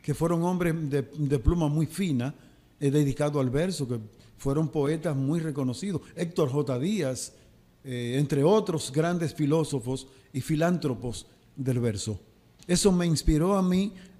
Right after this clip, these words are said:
a irme por, también por esa línea del verso, y hoy, en, eh, realmente podemos decir que somos, humildemente somos poetas.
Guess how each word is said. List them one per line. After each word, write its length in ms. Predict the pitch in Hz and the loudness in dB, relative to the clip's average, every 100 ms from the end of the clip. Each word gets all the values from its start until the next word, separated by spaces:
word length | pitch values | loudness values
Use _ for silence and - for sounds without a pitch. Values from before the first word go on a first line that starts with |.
| - | -10
a 180 | 139 147 | -2 2
irme 320 | 180 214 214 | 2 2 0
por, 260 | - 170 151 | 0 -2 0
también 360 | 151 151 165 | -2 0 0
por 140 | 151 147 | -2 -4
esa 220 | 147 147 | -2 -2
línea 260 | 151 180 151 | -2 -2 -2
del 140 | 139 | -2
verso, 380 | 131 123 - 143 - - - | -2 -4 -6 -8 -12 -20 -8
y 140 | 135 143 | 2 4
hoy, 220 | 156 165 | 4 2
en, 380 | 147 139 139 131 | 0 -2 -2 -2
eh, 180 | 127 | -2
realmente 460 | 120 131 147 139 143 | -2 0 0 0 -2
podemos 420 | 120 127 131 143 | -2 -4 0 0
decir 400 | 160 - 156 147 - - - _ - | 0 0 0 -2 -6 -20 -20 _ -4
que 120 | 147 | -2
somos, 360 | - 139 127 135 | 2 2 4 2
humildemente 680 | 156 185 170 135 135 127 | 2 2 2 2 0 -2
somos 320 | 120 120 113 - | -2 -2 -2 2
poetas. 440 | 110 95 90 | 0 0 -10